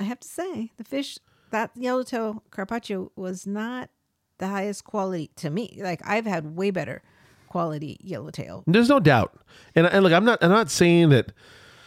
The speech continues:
Speaker 2: that isn't hard to come by good fish. I'm not, I'm not, uh,
Speaker 1: But
Speaker 2: God,
Speaker 1: yellowtail,
Speaker 2: I,
Speaker 1: that's
Speaker 2: I,
Speaker 1: pretty basic. I
Speaker 2: the
Speaker 1: thought
Speaker 2: goddamn
Speaker 1: that's
Speaker 2: man, I don't have the answer to all this for
Speaker 1: Yeah, yeah.
Speaker 2: people. I
Speaker 1: But that
Speaker 2: can't.
Speaker 1: one's pretty basic, right? I mean, it,
Speaker 2: Uh,
Speaker 1: to have decent yellow. It's pretty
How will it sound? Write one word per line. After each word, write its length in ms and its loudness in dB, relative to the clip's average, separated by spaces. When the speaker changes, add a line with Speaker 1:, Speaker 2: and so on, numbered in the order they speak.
Speaker 2:
that 200 4
isn't 220 6
hard 240 6
to 80 2
come 180 4
by 140 6
good 200 4
fish. 360 4
I'm 100 4
not, 280 2
I'm 140 4
not, 140 2
uh, 120 0
Speaker 1:
But 100 -2
Speaker 2:
God, 80 -4
Speaker 1:
yellowtail, 400 -2
Speaker 2:
I, 20 -8
Speaker 1:
that's 240 -6
Speaker 2:
I, 40 -20
Speaker 1:
pretty 180 -2
basic. 480 -6
I 80 -4
Speaker 2:
the 40 0
Speaker 1:
thought 100 -2
Speaker 2:
goddamn 80 -2
Speaker 1:
that's 160 -2
Speaker 2:
man, 100 2
I 60 2
don't 80 2
have 100 2
the 80 2
answer 240 -2
to 60 -2
all 120 -4
this 200 -6
for 60 -8
Speaker 1:
Yeah, 200 -6
yeah. 0 -
Speaker 2:
people. 140 -6
I 20 -8
Speaker 1:
But 120 -4
that 60 0
Speaker 2:
can't. 100 -2
Speaker 1:
one's 200 -4
pretty 180 -4
basic, 380 -8
right? 200 -6
I 40 -6
mean, 240 -6
it, 380 -2
Speaker 2:
Uh, 400 0
Speaker 1:
to 80 -2
have 180 -2
decent 340 -8
yellow. 140 -8
It's 140 -20
pretty 280 -16